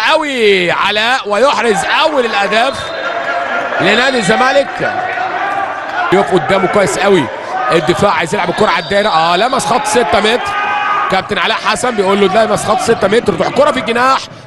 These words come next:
عند احمد مؤمن صفا يقلص الفارق لثلاث اهداف. دودو عملها كويس قوي، ادي الكرة اللي لعبها له السبكي رائعة، استلم الكرة ونط على رجله اليمين كده ولعب الكرة حلوة قوي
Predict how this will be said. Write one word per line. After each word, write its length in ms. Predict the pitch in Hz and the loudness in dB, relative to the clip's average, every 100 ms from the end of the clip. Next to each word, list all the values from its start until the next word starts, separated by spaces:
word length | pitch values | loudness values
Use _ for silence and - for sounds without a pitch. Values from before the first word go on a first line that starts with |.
| - | -6
عند 480 | 139 196 277 311 254 | -2 0 0 0 -2
احمد 480 | 233 269 - 285 | 0 0 2 0
مؤمن 240 | 285 277 254 | 2 2 2
صفا 460 | 254 247 247 269 262 - - - - - - - - | 2 2 2 2 0 -2 -6 -6 -6 -4 -2 -2 0
يقلص 680 | 185 233 226 269 302 262 240 | 2 2 2 2 2 2 0
الفارق 400 | 214 240 277 254 | 2 2 2 2
لثلاث 480 | 214 277 311 285 | 0 2 0 0
اهداف. 400 | 233 214 226 254 269 - - - - - 320 339 269 233 - - - - - - - - - - - | 0 0 2 0 -2 -10 -12 -10 -10 -8 -6 -6 -6 -6 -10 -10 -10 -10 -10 -12 -12 -12 -12 -12 -2
دودو 320 | 226 262 277 277 - - - - 143 | 0 2 2 0 -6 -16 -14 -6 -4
عملها 260 | 196 269 254 | -2 -2 0
كويس 340 | 262 277 - | 2 0 0
قوي، 340 | 233 277 220 113 - - - - | 0 2 0 -4 -12 -10 -6 -2
ادي 180 | 165 156 | -2 -2
الكرة 180 | - | 0
اللي 100 | 208 | 2
لعبها 200 | 160 165 | 2 0
له 60 | 220 | -2
السبكي 460 | - 220 226 165 170 | 0 2 0 0 -2
رائعة، 480 | 165 185 247 175 | 0 2 2 0
استلم 380 | 120 - 220 185 | -2 -2 -2 0
الكرة 300 | 156 - 233 | 0 0 2
ونط 280 | 180 240 190 | 2 0 -2
على 360 | 147 156 160 170 | -2 0 0 0
رجله 440 | 240 196 175 165 | 0 0 0 0
اليمين 680 | 151 175 175 170 190 208 226 | 0 0 0 0 0 -2 -2
كده 260 | 202 226 208 | 0 2 4
ولعب 240 | 226 220 | 2 0
الكرة 240 | - 240 | 0 2
حلوة 440 | 185 - 220 226 170 | 2 0 -2 0 0
قوي 360 | 170 214 247 | 2 0 -2